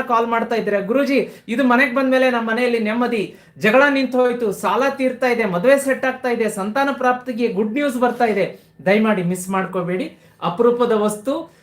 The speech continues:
ಬಿಟ್ರೆ ಸಿಗೋದಿಲ್ಲ. ದಯಮಾಡಿ ಈಗಲೇ ಬುಕ್ ಮಾಡ್ಕೊಳ್ಳಿ, ಮನೆಗೆ ತರಿಸ್ಕೊಳ್ಳೋದಕ್ಕೆ ಮರಿಬೇಡಿ ವೀಕ್ಷಕರೇ.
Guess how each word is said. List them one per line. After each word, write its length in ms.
ಬಿಟ್ರೆ 300
ಸಿಗೋದಿಲ್ಲ. 460
ದಯಮಾಡಿ 640
ಈಗಲೇ 340
ಬುಕ್ 200
ಮಾಡ್ಕೊಳ್ಳಿ, 440
ಮನೆಗೆ 280
ತರಿಸ್ಕೊಳ್ಳೋದಕ್ಕೆ 680
ಮರಿಬೇಡಿ 520
ವೀಕ್ಷಕರೇ. 580